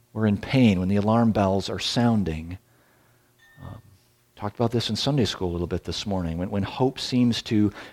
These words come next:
to vanish, and we linger in that place of discouragement and despair. Um,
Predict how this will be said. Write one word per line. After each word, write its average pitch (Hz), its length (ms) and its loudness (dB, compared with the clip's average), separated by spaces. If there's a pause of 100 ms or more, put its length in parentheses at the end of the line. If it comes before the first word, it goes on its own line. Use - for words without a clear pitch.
to 117 180 2
vanish, 107 540 8
and 107 80 -2
we 104 80 2
linger 123 560 10
in 107 80 6
that 101 160 4
place 117 340 6
of 95 120 -6
discouragement 95 880 -2
and 92 240 -6 (360)
despair. 90 720 2 (840)
Um, 98 300 -10